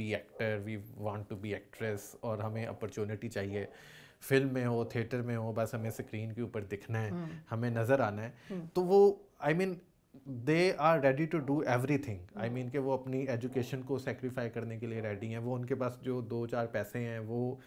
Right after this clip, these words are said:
Speaker 1: लगाने के लिए तैयार हैं, जिसके अब्बा के पास ज़्यादा पैसे हैं वो प्रोड्यूस करने के लिए तैयार है। तो उनको how, I mean कि as an theatre producer आपके पास टैलेंट आता है, आप लोग ऑडिशन करते हैं, तो what would you advise?
Speaker 2: अ,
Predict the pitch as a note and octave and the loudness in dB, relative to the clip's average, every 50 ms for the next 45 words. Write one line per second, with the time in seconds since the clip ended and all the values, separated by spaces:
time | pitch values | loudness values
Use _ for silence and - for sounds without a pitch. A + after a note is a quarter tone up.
0 | - - - _ - B2+ A#2 A#2 A2+ A2+ A#2 A#2 B2+ A#2+ A#2+ A#2 A#2 A#2 A2 A2 | -20 -20 -16 _ -4 0 0 0 0 0 -2 -2 -2 -2 -2 -2 0 0 0 0
1 | A2 A2+ A#2 A2+ A2+ B2 B2 - - - - C3 A2 G#2 B2+ B2 B2 B2+ C3 B2+ | -2 -2 -4 -4 -4 -4 -4 -6 -6 0 0 0 2 2 0 0 0 0 0 0
2 | B2 A2 A2+ G#2+ G#2 A#2+ B2 B2 A#2+ G#2+ - A#2+ A#2+ A#2 A#2 A2+ A#2+ A#2+ - A2 | 0 0 0 -2 -2 -2 -2 -2 -2 -2 -2 -4 -4 -4 -4 -4 -4 -4 -4 -2
3 | G#2+ A2+ A#2+ A#2+ B2 - B2 A2+ A#2 A#2 - - A2+ A2+ A2+ A2 - A2+ G2 G2+ | -2 -2 -2 -2 -2 -4 -4 -4 -4 -6 -6 -6 -4 -2 -2 0 2 2 4 4
4 | A2 A2 G2+ - - - - - - - - - _ - G3 G3 G3 - F3 F#3 | 4 2 0 -2 -2 -8 -16 -20 -20 -20 -20 -20 _ 6 6 6 6 6 4 2
5 | G3+ G3+ G3+ - A#3 A3 G#3+ G3+ G3 - - - - - C#3 C3 A#2+ A#2+ B2 B2 | 2 2 2 2 4 6 8 6 6 4 -2 -14 -12 -10 -8 -6 -6 -6 -6 -8
6 | - - - - - C#3 C#3 D#3+ F#3 F#3 - D3 D3 D3+ E3+ F3 E3+ F3 E3 C#3 | -10 -12 -12 -2 6 10 10 12 12 10 8 4 2 2 0 0 0 2 4 6
7 | C3 C3 E3+ F3+ F3 E3+ D3+ - - - - C3+ B2+ B2+ C#3+ D#3 C#3+ - C#3+ A#2+ | 4 4 4 0 -2 -2 -4 -6 -10 -4 0 2 2 4 4 2 2 2 0 0
8 | A2+ A#2 A2 - - C#3+ C3 A#2+ A2 A2+ A#2 - D#3 D3 - C#3 C3+ C3+ - - | 2 0 0 0 0 2 2 2 2 0 0 -2 -4 0 2 2 2 2 -2 -10
9 | - _ _ _ - B2+ A#2 A2+ B2+ B2 B2 B2+ A#2 A2 - B2 A#2+ A#2 - - | -20 _ _ _ 2 2 2 4 2 0 0 0 -2 -2 0 0 0 0 0 -2
10 | A#2+ A#2 - A#2+ G#2+ G2 A2 - - B2+ A#2+ A#2+ A#2 - - C3+ C3+ C#3 C3+ D3 | -4 -4 -2 -4 -4 -4 -6 -6 -6 -6 -4 -4 -6 -6 -4 -6 -6 -4 -2 -4
11 | C3+ A#2+ C3+ C#3 C#3 C#3 - C#3 D3 C#3 B2 B2+ C#3 C3 A#2 G#2 G2+ G2+ G2 G#2+ | 2 4 4 4 4 2 -4 -6 -4 -4 -2 0 0 0 0 0 -2 -2 -2 -2
12 | A#2 A2+ - - - _ _ _ _ _ _ _ _ - - - _ _ _ _ | -4 -4 -6 -12 -20 _ _ _ _ _ _ _ _ -20 -20 -20 _ _ _ _
13 | _ _ - - A3 G#3+ G#3+ G#3+ G#3+ G#3+ G#3+ G#3+ | _ _ -4 0 0 2 4 4 4 4 4 4